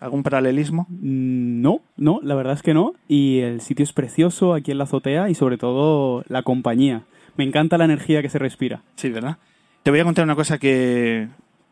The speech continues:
Speaker 1: que necesitamos que sepan nuestros, nuestros oyentes. Ayer por la tarde estuvimos, gracias al, a los profesionales del doce de octubre, estuvimos recorriendo las plantas del hospital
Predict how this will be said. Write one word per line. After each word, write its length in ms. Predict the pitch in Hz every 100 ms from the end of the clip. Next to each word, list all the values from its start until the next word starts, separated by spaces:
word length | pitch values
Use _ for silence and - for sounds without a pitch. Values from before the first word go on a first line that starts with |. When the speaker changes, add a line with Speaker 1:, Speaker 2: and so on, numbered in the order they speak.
| _
Speaker 1:
que 160 | - 123
necesitamos 680 | 123 117 123 127 135 135
que 100 | -
sepan 260 | 123 135 127
nuestros, 640 | 123 - 127 113 - - -
nuestros 340 | 131 117 131 120
oyentes. 480 | 120 117 113 107 - - - -
Ayer 220 | 123 147
por 80 | 185
la 100 | 175
tarde 200 | 180 170
estuvimos, 580 | 160 147 151 170 - - _
gracias 520 | - 131 143 147 131
al, 520 | 143 123 120 117 113 107
a 120 | 123
los 160 | 120 -
profesionales 680 | 127 131 - 131 139 135
del 160 | 127 120
doce 220 | 127 -
de 60 | 120
octubre, 400 | - 135 147 170 - - - -
estuvimos 420 | 131 147 160 165
recorriendo 420 | 156 147 156 170
las 160 | 151 -
plantas 340 | 147 151 156
del 140 | 147
hospital 520 | 139 - 139 147 151